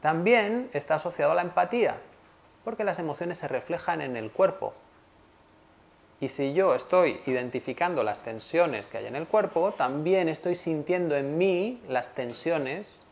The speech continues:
que veo en el otro. Si hay fallos, tiene que ver con el autismo y la psicopatía, aunque la psicopatía, esos fallos, son por otras causas,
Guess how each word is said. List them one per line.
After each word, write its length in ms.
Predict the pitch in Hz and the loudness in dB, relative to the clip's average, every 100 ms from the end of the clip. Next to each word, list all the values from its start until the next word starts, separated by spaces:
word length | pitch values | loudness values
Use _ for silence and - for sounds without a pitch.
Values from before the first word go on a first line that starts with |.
| _ | _
que 160 | - 120 | -10 -8
veo 160 | 120 131 | -6 -6
en 80 | |
el 120 | 113 104 | -6 -8
otro. 280 | 104 107 - _ _ _ _ _ _ _ _ _ _ _ _ - - - _ _ _ 147 208 - _ _ - _ - - - - - - - - - - | -10 -14 -20 _ _ _ _ _ _ _ _ _ _ _ _ -20 -20 -20 _ _ _ -18 -18 -20 _ _ -20 _ -20 -20 -20 -20 -20 -20 -20 -20 -20 -20
Si 260 | - - | 2 6
hay 160 | 220 233 | 8 6
fallos, 760 | - 240 220 202 254 - - - - - - - - - - | 8 8 8 6 2 -2 -12 -20 -20 -20 -20 -20 -20 -20 -6
tiene 260 | 147 160 | -2 0
que 100 | 151 | 2
ver 280 | 165 175 190 - | 4 4 2 2
con 180 | 156 160 | 2 4
el 80 | 160 | 4
autismo 640 | 156 185 196 147 160 240 - - - - - - - - _ - - | 4 2 0 0 0 -2 -10 -20 -20 -20 -20 -20 -20 -20 _ -16 -4
y 160 | 170 175 | 0 2
la 120 | 160 | 2
psicopatía, 580 | 156 170 180 180 170 165 | 0 0 2 2 4 4
aunque 180 | 175 | 2
la 100 | 127 | -2
psicopatía, 520 | 123 135 123 120 139 143 | -2 -2 0 0 2 0
esos 180 | 135 | -2
fallos, 520 | - 143 143 156 - - - - - | 0 2 4 0 -4 -20 -20 -20 -14
son 220 | - 120 | -8 -4
por 120 | 113 | -2
otras 220 | 110 - - | -4 -6 -10
causas, 480 | - - - - | -10 -12 -14 -20